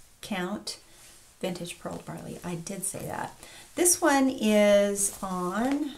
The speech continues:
let me just make sure I give you the right information. This is forty count, Dusty Road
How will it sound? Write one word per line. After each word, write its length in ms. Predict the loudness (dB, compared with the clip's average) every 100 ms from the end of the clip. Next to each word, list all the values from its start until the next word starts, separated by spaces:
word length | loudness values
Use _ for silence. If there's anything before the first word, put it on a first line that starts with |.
| -12
let 20 |
me 160 | -12 -10
just 260 | -12 -12 -6
make 160 | -8
sure 460 | -6 -8 -6 -6 -6
I 60 | -8
give 180 | -8 -8
you 60 |
the 100 | -6
right 180 | -4 -2
information. 540 | -4 -4 -4 -2 -4
This 220 | -4 -4 -6
is 80 |
forty 320 | 0 2 2 0
count, 600 | -2 -2 -2 -4 -8 -14 -16 -18 -20 -20 -20 -20 -20 -20 -20 -20 -20 -20 -2
Dusty 460 | 2 2 2 0 2
Road 560 | 2 0 0 -2 -4